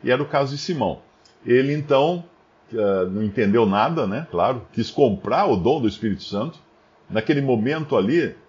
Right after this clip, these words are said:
a igreja ainda estava sendo formada, então Pedro tinha as chaves que o Senhor deu a ele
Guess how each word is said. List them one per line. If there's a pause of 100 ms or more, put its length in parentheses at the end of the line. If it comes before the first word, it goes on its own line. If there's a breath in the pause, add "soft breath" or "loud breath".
a
igreja
ainda
estava
sendo
formada, (440)
então
Pedro
tinha
as
chaves
que
o
Senhor
deu
a
ele